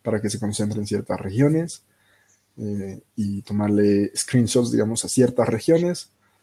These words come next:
y hacer de ciertas áreas, digamos, que ustedes decían analizar, eh, pues un análisis con mayor precisión, ¿no? Igual pueden utilizar clústeres locales para ciertas áreas definidas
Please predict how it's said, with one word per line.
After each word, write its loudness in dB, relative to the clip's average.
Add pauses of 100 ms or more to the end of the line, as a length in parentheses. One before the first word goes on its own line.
(800)
y 6
hacer 0 (420)
de -6 (120)
ciertas -2
áreas, 4
digamos, -8
que -18
ustedes -2
decían -4
analizar, 0 (540)
eh, -4 (100)
pues -6
un -4
análisis -2
con -4
mayor 0
precisión, -4 (260)
¿no? -10 (1080)
Igual 6
pueden 6
utilizar 0
clústeres 0
locales 4
para -2
ciertas -6
áreas 0
definidas -4